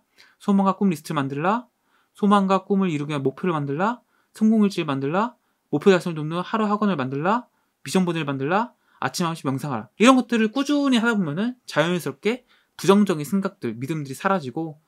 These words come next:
그 자리를 긍정적인 생각과 긍정적인 믿음들이 대체할 것이다라고 톰 콜린은 얘기하고 있습니다. 그래서 한번 속는 셈 치고 한번 한 달 동안 한번 해보십시오. 그러면 아마 조금 생각들이 많이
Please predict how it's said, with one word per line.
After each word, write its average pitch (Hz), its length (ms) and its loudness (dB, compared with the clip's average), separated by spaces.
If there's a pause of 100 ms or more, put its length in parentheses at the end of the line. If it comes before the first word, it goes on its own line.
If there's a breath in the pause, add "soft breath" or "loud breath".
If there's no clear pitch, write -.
그 143 140 -6
자리를 135 500 -4 (360)
긍정적인 190 540 0
생각과 147 420 -10 (120)
긍정적인 147 340 -6
믿음들이 127 520 -6 (300)
대체할 151 440 -4
것이다라고 120 680 -6 (300)
톰 214 200 2
콜린은 170 460 -4
얘기하고 139 240 -6
있습니다. - 400 -18 (460 soft breath)
그래서 202 140 0
한번 233 140 4
속는 285 260 4
셈 247 140 4
치고 262 440 -2 (220)
한번 196 180 -2
한 254 120 -2
달 285 120 2
동안 196 180 -2
한번 208 180 4
해보십시오. - 460 -6 (420)
그러면 151 240 -2
아마 143 320 4 (600)
조금 208 440 0
생각들이 202 560 -2
많이 151 380 -8